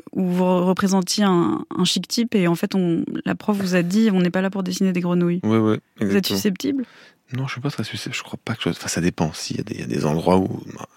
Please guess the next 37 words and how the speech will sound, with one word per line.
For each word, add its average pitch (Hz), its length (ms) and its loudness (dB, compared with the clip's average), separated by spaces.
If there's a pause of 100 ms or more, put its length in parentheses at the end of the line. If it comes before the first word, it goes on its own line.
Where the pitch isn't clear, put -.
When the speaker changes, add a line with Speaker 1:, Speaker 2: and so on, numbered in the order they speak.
(160)
Speaker 2:
mon 73 100 -4
orgueil, 76 380 0 (220)
il - 60 -4
est - 40 -6
placé, - 280 0
mais 131 100 6
non, 143 240 2
je, 127 220 -4
je 123 40 -6
pense 131 200 -4
pas - 80 -4
être 185 100 -6
très, - 200 0
très - 120 -2
susceptible. 117 400 -2
En - 40 -12
tout 147 100 4
cas, 170 80 6
je, 143 140 6 (420)
j'ai 120 120 0
pas 151 220 2
de, 127 320 2 (320)
voilà. 107 240 2 (180)
Même 156 160 2
si 156 80 -2
je 143 60 0
suis 151 100 0
susceptible, 151 560 0
c'est 139 140 0
pas 139 120 -2
une 135 80 -2
susceptibilité 120 680 -4
qui - 160 -2
m-, 113 180 2
m-, 117 300 0
m'handicape 117 580 2
beaucoup. 110 420 2